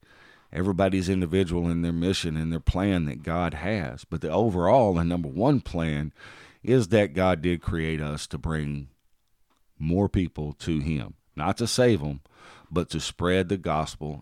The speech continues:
and the truth of Jesus Christ so that more souls are saved day to day. In each one of our lives, he created us in order to share our testimony.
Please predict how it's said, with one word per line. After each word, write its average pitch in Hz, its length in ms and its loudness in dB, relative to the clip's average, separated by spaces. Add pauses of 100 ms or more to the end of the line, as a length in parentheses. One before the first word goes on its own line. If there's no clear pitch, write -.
and 92 180 -2
the 101 80 0
truth 73 480 -6
of 73 100 -10
Jesus 87 360 -4
Christ 65 500 -6 (520)
so 101 360 2
that 82 380 -2 (420)
more 90 300 0
souls 87 460 0
are 85 80 -4
saved 64 480 -8 (260)
day 73 180 -6
to 67 120 -8
day. 69 300 -8 (440)
In 80 220 -2
each 110 320 0
one 120 200 6
of 120 140 4
our 120 160 4
lives, 95 760 -2 (340)
he 117 160 0
created 98 600 0
us 76 380 -6 (400)
in 78 220 -4
order 85 640 2
to 82 100 -2
share 107 480 0
our 92 180 0
testimony. 69 760 -6